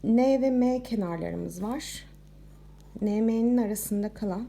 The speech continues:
e, N ve M noktalarının köşelerin arasında kalan N, M kenarı. Yine K ve N, K ve N köşemiz var. Yine bu kenarımızın adı da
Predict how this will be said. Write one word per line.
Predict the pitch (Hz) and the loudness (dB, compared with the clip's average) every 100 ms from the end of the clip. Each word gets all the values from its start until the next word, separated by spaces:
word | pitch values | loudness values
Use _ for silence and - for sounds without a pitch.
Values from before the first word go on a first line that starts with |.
| - | -8
e, | 190 | -6
N | 185 196 220 | -2 0 0
ve | 220 | 0
M | 220 220 214 | 0 0 -2
noktalarının | 214 - 208 180 180 | -6 -6 -6 -4 -4
köşelerin | - 214 202 185 | -6 -6 -4 -4
arasında | 185 180 - 185 180 | -4 -6 -6 -8 -6
kalan | 180 170 170 170 | -8 -6 -6 -2
N, | 185 202 - - - - - - - - - | -2 -2 -8 -18 -20 -20 -20 -20 -20 -20 -6
M | 196 202 214 | -2 -2 -4
kenarı. | - 233 233 233 247 - - - - - - - - - - - - - - - - - - - - - - - - - - - - | -4 -2 -2 -2 -6 -10 -20 -20 -20 -20 -20 -20 -20 -20 -20 -20 -20 -20 -20 -20 -20 -20 -20 -20 -20 -20 -20 -20 -20 -20 -20 -20 -6
Yine | 247 247 247 247 | 0 2 2 -2
K | - 247 240 | -4 0 2
ve | 233 233 | 4 4
N, | 240 240 233 - - - - - - - - - - - - | 2 0 -2 -12 -20 -20 -20 -20 -20 -20 -20 -20 -20 -20 -16
K | - 208 202 | -6 -4 -2
ve | 202 | -2
N | 196 185 - | -2 -4 -8
köşemiz | - - - - - - | -12 -12 -10 -12 -12 -12
var. | 208 247 - - - - - - - - - - - | -10 -12 -14 -20 -20 -20 -20 -20 -20 -20 -20 -20 -2
Yine | 233 208 | 0 0
bu | 208 | -4
kenarımızın | - 214 196 180 175 170 | -4 -2 0 -2 -4 -6
adı | 175 170 185 | -6 -6 -6
da | 196 247 | -4 -8